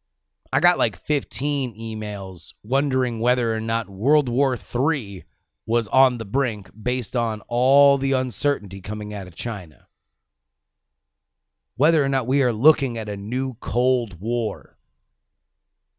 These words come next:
If that is the case, if that is the mood of the electorate,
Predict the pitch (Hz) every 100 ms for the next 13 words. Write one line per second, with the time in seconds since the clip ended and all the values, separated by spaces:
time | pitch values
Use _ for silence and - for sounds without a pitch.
0 | _ _ _ _ _ _ - 107 87 160
1 | 220 196 110 101 - 180 120 78 - -
2 | _ _ - 107 98 160 208 202 131 113
3 | 131 190 170 123 113 120 90 117 180 -
4 | 101 73